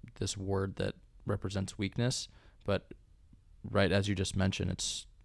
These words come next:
the first word that comes to your mind is strength. And it's the strength of, of being honest, right? And, and, and tearing down those, those walls.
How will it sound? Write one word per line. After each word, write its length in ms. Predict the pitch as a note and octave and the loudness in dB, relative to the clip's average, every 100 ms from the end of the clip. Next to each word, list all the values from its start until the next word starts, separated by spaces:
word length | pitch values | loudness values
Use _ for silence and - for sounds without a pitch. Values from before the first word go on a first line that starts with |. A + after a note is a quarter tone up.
| - - | -16 -6
the 160 | - | -4
first 360 | - G2+ F#2+ - | 2 2 2 2
word 160 | G2+ | 2
that 100 | F#2+ | 2
comes 260 | - G2 F#2 | 0 0 0
to 100 | - | 0
your 80 | G2+ | 2
mind 260 | F#2+ F#2 - | 4 2 -2
is 60 | |
strength. 440 | - - G2 G#2+ - - - - - | -4 0 0 0 -8 -18 -20 -16 -4
And 160 | F#2+ F#2+ | -2 -2
it's 120 | - | -2
the 120 | F#2 | -2
strength 420 | - - G2 F#2 | -2 2 0 2
of, 240 | F#2+ F2+ - - | -2 -2 -8 -6
of 220 | G2 G#2+ | -6 0
being 240 | G2 F#2+ | 0 2
honest, 480 | F2+ - - - - | 0 -2 -4 -6 -2
right? 180 | - - | 0 0
And, 280 | - F2 - - - - - - - | -2 -4 -6 -14 -20 -20 -20 -20 -8
and, 280 | F#2 F2 F#2+ - - - - | -4 -2 -4 -8 -20 -20 -8
and 160 | - F#2+ | -2 -2
tearing 280 | - F#2+ F#2 | 2 2 2
down 200 | F2+ F2+ | 0 0
those, 220 | F2+ - - - - | -2 -4 -12 -18 -4
those 260 | F#2 F#2 - | 0 0 0
walls. 520 | - G2 G2 F#2+ - | 2 4 4 2 -2